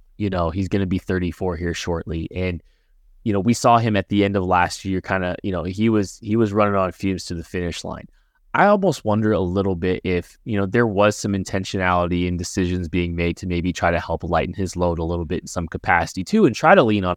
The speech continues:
on Noah Gray a little bit more. Uh, you know, just, just maybe not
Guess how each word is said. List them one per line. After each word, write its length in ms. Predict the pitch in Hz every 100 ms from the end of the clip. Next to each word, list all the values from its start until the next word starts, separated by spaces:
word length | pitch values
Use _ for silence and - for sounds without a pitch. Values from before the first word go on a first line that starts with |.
| -
on 160 | 87
Noah 240 | 90 90 90
Gray 240 | 92 87
a 80 | 82
little 180 | 82 80
bit 220 | 80 82
more. 320 | 85 82 76 _ _ _ _
Uh, 300 | 101 92 90 -
you 100 | 101
know, 140 | 92 85
just, 280 | 95 - -
just 260 | 123 - - 113 -
maybe 300 | 123 151 151
not 320 | 127 123